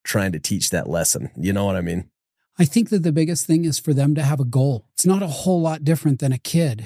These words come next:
Speaker 2: who wants a new remote control car and he's saving up for the car. If there's something out there that they're working toward, and in my world, it tends to be that piece of real estate.
Speaker 1: Yeah.
Speaker 2: I push, you know,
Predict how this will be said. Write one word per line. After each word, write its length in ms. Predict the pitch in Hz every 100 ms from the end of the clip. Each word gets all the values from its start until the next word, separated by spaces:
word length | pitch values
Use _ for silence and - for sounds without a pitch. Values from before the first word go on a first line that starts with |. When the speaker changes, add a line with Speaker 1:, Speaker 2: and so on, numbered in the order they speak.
| -
Speaker 2:
who 260 | 156 139
wants 520 | 135 143 143 147 139
a 80 | 143
new 280 | 135 143 143
remote 380 | 135 139 139 139
control 360 | 143 131 143 127
car 320 | - 160 139
and 80 | 120
he's 120 | 113
saving 540 | - - 139 139 139
up 120 | 131 -
for 100 | -
the 120 | 123
car. 400 | - 135 131 104 _ _ _ _ _ _ _
If 240 | 165 147
there's 260 | - 143 135
something 720 | - - 180 196 - 208 185
out 280 | 160 160 -
there 220 | 123 117
that 160 | 120 127
they're 160 | 135 131
working 600 | 131 143 151 143 127 120
toward, 460 | - 120 117 - _ _ _ _
and 140 | 160 160
in 240 | 147 143
my 200 | 160 180
world, 340 | 175 185 185 156
it 160 | 143
tends 420 | - - 180 185 -
to 100 | 160
be 160 | 151
that 240 | 151 131 -
piece 280 | - 156 -
of 120 | 123
real 220 | 131 123
estate. 380 | 117 - 90 - -
Speaker 1:
Yeah. 320 | 101 104 85 - -
Speaker 2:
I 160 | 151
push, 360 | 151 208 185 -
you 260 | - 143 143
know, 300 | 160 135 123